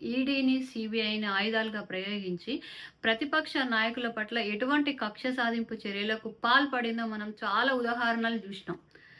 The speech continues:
మహారాష్ట్రలో అశోక్ చౌహాన్ గారిని, అజిత్ పవార్ గారిని తొలుత ఈడీ పేరుతో బెదిరించి తర్వాత బీజేపీ పార్టీలో జాయిన్ చేసుకుంది. సుజనా చౌదరి గారిని ఈడీ పేరుతో బెదిరించి తర్వాత బీజేపీలో జాయిన్ చేసుకుంది.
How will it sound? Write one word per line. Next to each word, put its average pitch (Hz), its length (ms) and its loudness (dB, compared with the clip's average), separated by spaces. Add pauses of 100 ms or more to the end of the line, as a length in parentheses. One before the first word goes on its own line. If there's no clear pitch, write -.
(240)
మహారాష్ట్రలో 269 760 4
అశోక్ 247 380 -2
చౌహాన్ 240 380 0
గారిని, 220 400 -2
అజిత్ 208 380 -4
పవార్ 208 340 0
గారిని 208 340 -4
తొలుత 202 320 -8 (580)
ఈడీ 226 240 0
పేరుతో 226 420 0
బెదిరించి 196 500 -2
తర్వాత 220 440 4
బీజేపీ 214 400 -2
పార్టీలో 196 520 -4
జాయిన్ 185 340 -2
చేసుకుంది. 175 440 -4 (260)
సుజనా 294 340 6
చౌదరి 269 420 2
గారిని 240 300 0
ఈడీ 226 240 0
పేరుతో 233 340 -2
బెదిరించి 214 440 -2
తర్వాత 208 480 0
బీజేపీలో 202 520 -4
జాయిన్ 185 320 -2
చేసుకుంది. 175 360 -6